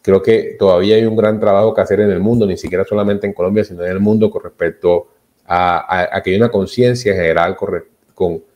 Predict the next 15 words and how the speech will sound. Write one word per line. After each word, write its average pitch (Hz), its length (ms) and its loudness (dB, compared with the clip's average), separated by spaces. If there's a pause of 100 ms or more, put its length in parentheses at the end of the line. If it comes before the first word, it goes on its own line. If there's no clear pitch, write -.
(200)
con 85 360 -4
la 90 100 0
congelación 87 540 -4
de 98 80 6
óvulos, 104 400 4 (300)
especialmente 117 500 2
porque 127 200 -2
nuestras 98 320 0
mujeres 98 360 2
actualmente 107 560 0
no 101 60 0
están 104 260 -2
buscando 107 680 0 (320)
hijos, 113 420 0 (340)
eh, 87 640 0